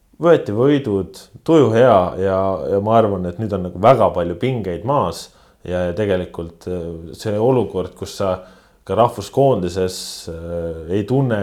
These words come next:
enam ennast, et sa oled kuidagi nurka surutud ja, ja et kõik ootavad, et saaks ainult irvitada sinu üle,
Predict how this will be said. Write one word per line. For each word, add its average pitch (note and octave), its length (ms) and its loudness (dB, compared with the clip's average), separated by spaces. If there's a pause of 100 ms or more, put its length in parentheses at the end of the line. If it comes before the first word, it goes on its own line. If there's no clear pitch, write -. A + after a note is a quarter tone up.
enam F2 580 -6
ennast, G2 600 -4
et F#2 120 -8
sa F#2+ 120 -2
oled F#2+ 200 -2
kuidagi G2 240 -4
nurka C#3 640 2
surutud G#2 580 0
ja, F2+ 240 -2
ja F2+ 140 -2
et - 100 -14
kõik A#2 400 -2 (460)
ootavad, G2 640 4
et F2 100 -10
saaks G2 220 -4
ainult G#2+ 180 -4
irvitada A#2 540 0
sinu F2+ 300 -4
üle, F2+ 120 -2